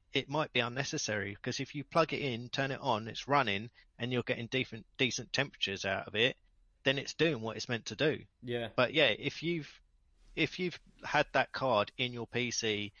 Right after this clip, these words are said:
Speaker 1: and you're playing games, like, twenty-four seven, like, after a couple of years, it might be worth doing a bit of maintenance on it, taking the cooler off, cleaning the fans out, uh, reapplying the thermal paste,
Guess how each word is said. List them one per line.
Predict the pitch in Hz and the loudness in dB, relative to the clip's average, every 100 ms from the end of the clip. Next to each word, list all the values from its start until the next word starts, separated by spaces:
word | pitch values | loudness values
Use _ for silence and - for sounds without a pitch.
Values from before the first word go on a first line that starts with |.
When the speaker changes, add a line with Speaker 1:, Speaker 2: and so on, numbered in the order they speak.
| _ | _
Speaker 1:
and | 113 | -8
you're | 113 113 | -6 -4
playing | - 120 110 | 0 0 0
games, | 123 120 113 110 - | 2 2 2 -4 -4
like, | 101 98 | -4 -4
twenty-four | - 117 113 - 110 | -4 -4 -4 -4 -4
seven, | 101 - 117 98 98 104 - _ _ _ _ - | 0 2 2 2 -8 -12 -16 _ _ _ _ 2
like, | 123 120 - | 4 4 6
after | 156 156 - | 6 6 2
a | 123 | -4
couple | - 131 - | 0 0 0
of | 127 | 0
years, | 131 104 113 - - | 2 2 0 -4 0
it | 143 - | 0 2
might | 139 147 127 | 2 2 2
be | 127 113 | -2 0
worth | 135 120 - | 4 4 4
doing | - 151 123 | 0 0 0
a | |
bit | - 107 | -2 -2
of | 104 | 0
maintenance | 107 107 - 104 101 - | 0 0 -4 -8 -6 -6
on | 101 | -4
it, | 107 131 - _ _ | -2 -2 -4 _ _
taking | - 147 151 143 | 2 2 2 -2
the | 123 | -2
cooler | - 120 110 104 | -4 -2 -2 2
off, | 110 131 - - | 2 2 -4 -8
cleaning | - 156 139 117 | -2 -2 -2 -4
the | 113 | -4
fans | - 113 104 101 | 2 2 2 0
out, | 104 104 127 - - _ _ _ | 2 4 2 0 -20 _ _ _
uh, | 113 117 117 | 2 4 4
reapplying | - 147 135 - 127 117 107 | 2 2 2 2 2 2 0
the | 104 | -6
thermal | - 110 104 | -4 -2 -4
paste, | - 101 131 - - | 2 4 4 0 -6